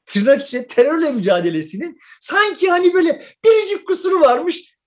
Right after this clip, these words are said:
adamın yanında karısını soymuşlar ya. Vay vay vay, ne kadar büyük ayıp etmişler. Lan tamamı suçtu lan yapılanların.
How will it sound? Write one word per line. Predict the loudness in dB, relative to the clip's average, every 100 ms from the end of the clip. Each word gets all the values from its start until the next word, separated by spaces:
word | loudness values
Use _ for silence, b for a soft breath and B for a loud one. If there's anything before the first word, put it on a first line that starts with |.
| _ _ _
adamın | -2 -2 -4 -2
yanında | -4 -2 -4
karısını | -2 -4 -4 -4
soymuşlar | -2 -2 -2 -6 -4 -2
ya. | -2 -4 -2
Vay | 0 2
vay | 0 2
vay, | -2 -2
ne | -4
kadar | -2 2 2 2
büyük | -6 -6
ayıp | -6 -10
etmişler. | -14 -16 -18 -20 _ _ _ -2
Lan | 0 0 -2 _ _
tamamı | 0 4 4 4 2
suçtu | 2 0 -2 -2 -2
lan | -2
yapılanların. | -2 -4 0 0 0 -2 -6 -6